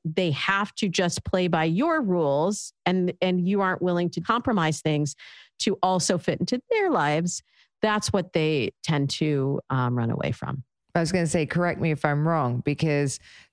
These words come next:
Speaker 2: you're right in one way. I mean, if you're a mother, your whole life is about flexibility. Nothing goes to plan.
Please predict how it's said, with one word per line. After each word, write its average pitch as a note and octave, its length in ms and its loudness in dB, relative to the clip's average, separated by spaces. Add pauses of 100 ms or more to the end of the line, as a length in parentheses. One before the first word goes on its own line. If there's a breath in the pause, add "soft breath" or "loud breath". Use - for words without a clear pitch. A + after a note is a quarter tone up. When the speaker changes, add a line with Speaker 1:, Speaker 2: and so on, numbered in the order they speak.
Speaker 2:
you're F#3 140 2
right E3+ 500 0
in E3 200 2
one D3+ 180 2
way. C3+ 200 2
I C#3 40 0
mean, D3+ 260 0
if - 160 -2
you're F#3+ 120 2
a - 20 0
mother, E3 560 0 (920)
your F#3 200 2
whole G3 240 2
life D#3 420 0 (100)
is F#3+ 460 0
about C#3 320 0
flexibility. B2+ 800 -2
Nothing F3 640 0
goes C3 300 0
to C3 60 -2
plan. A#2 440 -2